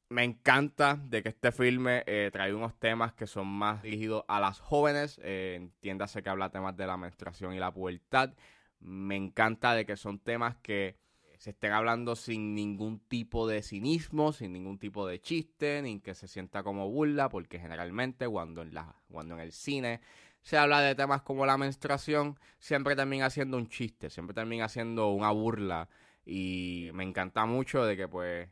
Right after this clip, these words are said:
estos temas se estén hablando y de que, pues... y básicamente se puedan, este, identificar con el proceso que está teniendo Mei Lin. Y eso está súper hermoso y qué bueno que lo hayan hecho y que sea una norma, que, pues, por favor,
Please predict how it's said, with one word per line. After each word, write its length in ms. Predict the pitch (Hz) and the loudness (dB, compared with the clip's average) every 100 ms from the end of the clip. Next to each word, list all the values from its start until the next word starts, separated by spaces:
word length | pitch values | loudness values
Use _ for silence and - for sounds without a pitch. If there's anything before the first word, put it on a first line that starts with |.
| _ | _
estos 340 | - - 101 - | -18 -14 -14 -2
temas 360 | 135 135 127 123 | 0 2 0 -2
se 40 | |
estén 220 | - 90 | -10 -4
hablando 520 | 90 107 127 127 120 | 0 2 2 2 -2
y 120 | 107 92 | -2 -4
de 160 | 87 | -8
que, 100 | 85 | -10
pues... 360 | 85 87 85 85 - - _ | -10 -8 -8 -10 -18 -20 _
y 100 | 135 | 4
básicamente 640 | 135 135 175 180 175 196 | 6 6 6 6 6 2
se 120 | 170 | 0
puedan, 380 | 143 135 131 143 | 4 8 8 6
este, 720 | 160 - 165 165 160 147 135 - | 2 2 4 6 8 6 4 4
identificar 720 | 147 139 139 139 131 135 147 156 - _ _ _ _ _ _ _ | 4 2 -2 -4 2 4 4 0 -10 _ _ _ _ _ _ _
con 240 | 151 143 139 | 6 6 6
el 160 | 135 | 4
proceso 800 | - 127 117 - 143 160 - 117 | 4 4 2 4 6 6 4 0
que 80 | - | 0
está 260 | 104 110 101 | 0 0 0
teniendo 380 | 117 120 123 | 0 0 0
Mei 180 | 123 113 | 0 0
Lin. 400 | 92 101 113 101 - | 0 0 0 -2 -6
Y 180 | 95 92 | -6 -6
eso 160 | - | -6
está 260 | 120 - 127 | -12 -2 -2
súper 380 | - 127 120 120 | -2 -4 2 2
hermoso 560 | 117 123 131 - 123 | 2 2 0 -2 -2
y 120 | 110 | -2
qué 120 | 87 101 | -2 -4
bueno 540 | 101 110 120 117 135 _ _ | 0 0 0 -2 -6 _ _
que 280 | _ 80 76 - _ _ | _ -10 -10 -14 _ _
lo 120 | - | -10
hayan 200 | 78 87 | -4 -2
hecho 440 | 104 139 - 120 107 | 0 0 -2 -4 -4
y 140 | 90 | -6
que 180 | - 76 | -10 -14
sea 180 | - 76 | -10 -8
una 160 | 92 | -4
norma, 400 | 98 117 156 87 | -2 -2 -2 -6
que, 80 | 67 - _ | -12 -20 _
pues, 140 | 69 - _ | -20 -20 _
por 120 | 71 | -20
favor, 380 | - 92 90 135 | -8 -2 4 6